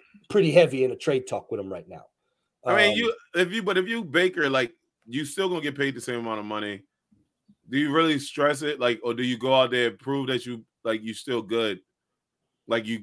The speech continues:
Speaker 2: you made your sur-, your surgery, helped you get better, and you go out there and you play ball,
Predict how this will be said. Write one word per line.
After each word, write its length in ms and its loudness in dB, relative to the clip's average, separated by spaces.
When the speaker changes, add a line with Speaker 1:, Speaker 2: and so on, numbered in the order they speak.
Speaker 2:
you 220 -4
made 300 0
your 120 -4
sur-, 240 -4
your 140 -2
surgery, 440 -2
helped 280 0
you 80 -10
get 160 -2
better, 340 -2
and 100 -4
you 100 -2
go 180 2
out 140 4
there 180 -2
and 100 -6
you 80 -10
play 320 -4
ball, 340 -4